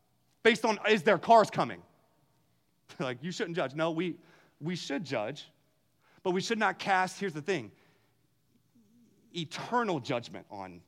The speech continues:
people, 'cause that's too far above your pay grade. That's something that God will ultimately do. But even, even so, within Scripture, you see Paul saying those within the church that call themselves a part of,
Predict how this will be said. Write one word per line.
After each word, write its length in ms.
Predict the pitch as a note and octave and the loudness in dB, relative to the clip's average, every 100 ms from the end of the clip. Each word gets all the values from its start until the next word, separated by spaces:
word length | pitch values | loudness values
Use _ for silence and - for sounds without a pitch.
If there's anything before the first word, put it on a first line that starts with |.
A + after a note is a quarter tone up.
| - | -16
people, 240 | A2+ G2+ | -16 -12
'cause 140 | - | -2
that's 280 | D#3+ F3+ - - | 2 2 0 -12
too 220 | - G3 - - C3 - | -8 -6 -8 -20 -18 -2
far 200 | G3 E3+ | 2 2
above 440 | C3+ - E3+ C#3+ C#3 | 0 2 2 2 -4
your 300 | D#3 D#3 C#3+ - _ _ _ _ _ _ _ _ _ _ _ _ _ - | -2 -2 -4 -10 _ _ _ _ _ _ _ _ _ _ _ _ _ -2
pay 180 | G3+ D3 | 0 0
grade. 320 | B2 G2+ - - - _ _ _ _ _ _ _ _ _ _ - | -4 -8 -14 -20 -20 _ _ _ _ _ _ _ _ _ _ 0
That's 160 | G3 | 2
something 240 | A3+ F#3 F3 | 2 0 -2
that 140 | D3 | 4
God 360 | F3+ G#3+ G#3 C#3+ | 8 8 8 4
will 140 | D#3 | -2
ultimately 480 | D3 C#3 B2+ A2+ A2+ | -4 -6 -10 -12 -14
do. 240 | A2+ G#2+ B2+ _ _ _ _ _ _ _ _ - | -14 -16 -18 _ _ _ _ _ _ _ _ -2
But 140 | G#3+ | 0
even, 280 | G3+ D4 A#3+ | 2 0 0
even 260 | G3+ C#4 D4 | -2 0 0
so, 260 | - C4 D4 | 2 4 4
within 440 | A3+ - B3+ B3+ | 2 0 0 -2
Scripture, 480 | G#3 - - - A3+ | -6 -12 -4 -4 -2
you 160 | F3 A#3+ | -2 0
see 180 | C#4+ | 0
Paul 360 | B3 - B3 D4+ | 2 8 8 8
saying 320 | - G#3+ F#3+ - - | 4 0 0 -8 -4
those 220 | G#3 C4+ G#3 | 2 2 2
within 280 | A3+ G#3+ | 2 2
the 60 | C#4+ | 0
church 260 | - D4 C#4+ | 0 0 0
that 100 | G3 | -2
call 220 | A#3+ B3+ | 2 2
themselves 320 | C4+ C4+ G3 | 2 -2 -2
a 40 | |
part 320 | - - B3+ B3 | -4 2 0 0
of, 320 | G3 A#3 G3+ | 2 2 2